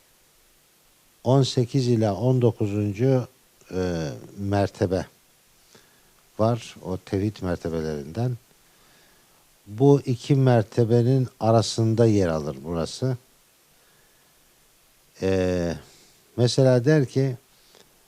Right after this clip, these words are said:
otuz üç mertebeden bahsedecek Üstad Hazretleri. Yani tesbihata bir nazire olsun diye. Fakat orada bahsettiği otuz iki tanedir, otuz üç değildir. Sayın o mertebeleri,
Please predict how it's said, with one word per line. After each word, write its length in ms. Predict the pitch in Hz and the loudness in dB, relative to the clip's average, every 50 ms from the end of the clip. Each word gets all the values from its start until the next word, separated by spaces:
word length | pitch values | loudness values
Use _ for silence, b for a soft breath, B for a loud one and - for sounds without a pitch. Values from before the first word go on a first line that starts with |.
| _ _ _ _ _ _ _ _ | _ _ _ _ _ _ _ _
otuz 260 | 110 110 - - - | -4 -4 -2 0 2
üç 240 | 151 147 - - - | 2 2 0 0 2
mertebeden 640 | 131 127 117 - 131 120 123 123 135 143 139 135 120 | 2 2 2 2 0 0 2 2 2 2 2 2 2
bahsedecek 600 | 113 98 95 - 98 92 87 85 92 92 80 90 | 2 0 -2 -4 -8 -8 -8 -8 -8 -8 -8 -10
Üstad 340 | 87 - - 120 117 - | -12 -8 -6 -6 -6 -4
Hazretleri. 680 | 107 95 82 90 87 - _ - 104 104 117 139 135 123 117 - _ b b b b b b b b b b b b b b b _ _ | -4 -6 -4 -6 -8 -8 _ -8 -6 -4 -4 -4 -4 -6 -8 -10 _ b b b b b b b b b b b b b b b _ _
Yani 200 | 98 98 101 101 | -6 -4 -4 -4
tesbihata 840 | 98 - - 113 - - - - 104 98 110 107 101 - 123 113 101 | -4 -4 -4 -4 -4 -2 -4 -4 -2 0 0 -2 0 0 -2 -2 0
bir 100 | 110 104 98 | -2 -2 -2
nazire 420 | 95 92 87 87 92 98 92 107 | -2 -2 -4 -4 -2 -2 2 2
olsun 460 | 110 104 92 80 - - 76 69 67 | 2 2 2 0 -4 -10 -14 -12 -10
diye. 280 | 76 92 104 117 127 131 120 _ _ _ _ _ _ b b b b b b b b b b b b b b b _ _ _ - | -10 -8 -6 -6 -8 -10 -12 _ _ _ _ _ _ b b b b b b b b b b b b b b b _ _ _ -2
Fakat 340 | 123 120 - 147 143 - - - - | -2 2 2 2 2 2 -2 -4 2
orada 480 | 131 143 143 139 127 120 120 107 104 | 4 6 6 6 6 6 4 4 4
bahsettiği 840 | 139 135 123 - - 120 104 - _ - - 147 156 156 156 147 131 - _ _ | 2 2 2 0 -2 -4 -4 -4 _ -4 0 2 2 2 2 0 -2 -6 _ _
otuz 300 | - 113 - - 123 123 | -6 -6 -6 -4 -4 -4
iki 200 | 123 113 - 135 | -4 -4 -4 -4
tanedir, 460 | - - 101 90 80 78 73 67 85 | -2 0 -2 -2 0 -2 -4 -6 -6
otuz 320 | 82 85 101 101 - - 127 | -6 -6 -8 -8 -8 -4 -2
üç 260 | 127 113 - - - | -2 -2 -2 -4 -6
değildir. 300 | 107 98 85 71 117 110 | -6 -6 -6 -8 -10 -12
Sayın 400 | - - - - 143 147 135 113 | -10 -6 0 2 4 4 4 2
o 120 | 104 95 | 0 -2
mertebeleri, 800 | 87 87 82 80 - - 85 82 82 78 85 90 107 131 139 127 | -2 -4 -6 -8 -8 -8 -6 -6 -6 -6 -6 -6 -4 -4 -6 -6